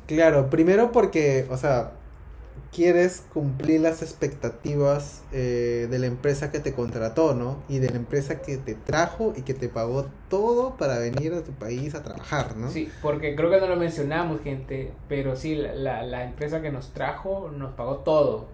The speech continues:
Speaker 1: Claro.
Speaker 2: Hasta la vivienda,
Speaker 1: Sí,
Speaker 2: este,
Speaker 1: sí,
Speaker 2: el
Speaker 1: todo,
Speaker 2: vuelo,
Speaker 1: todo, todo.
Speaker 2: eh, a-,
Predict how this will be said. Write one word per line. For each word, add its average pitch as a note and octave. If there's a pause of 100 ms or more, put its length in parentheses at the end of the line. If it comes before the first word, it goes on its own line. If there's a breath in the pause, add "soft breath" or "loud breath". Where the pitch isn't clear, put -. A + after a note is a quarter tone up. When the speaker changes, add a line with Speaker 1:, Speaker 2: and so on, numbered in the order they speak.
Speaker 1:
Claro. C3+
Speaker 2:
Hasta A#2+
la A#2
vivienda, C#3
Speaker 1:
Sí, -
Speaker 2:
este, C3
Speaker 1:
sí, -
Speaker 2:
el A#2
Speaker 1:
todo, C3+
Speaker 2:
vuelo, C#3+ (100)
Speaker 1:
todo, C3+
todo. C3+
Speaker 2:
eh, A#2+ (180)
a-, C3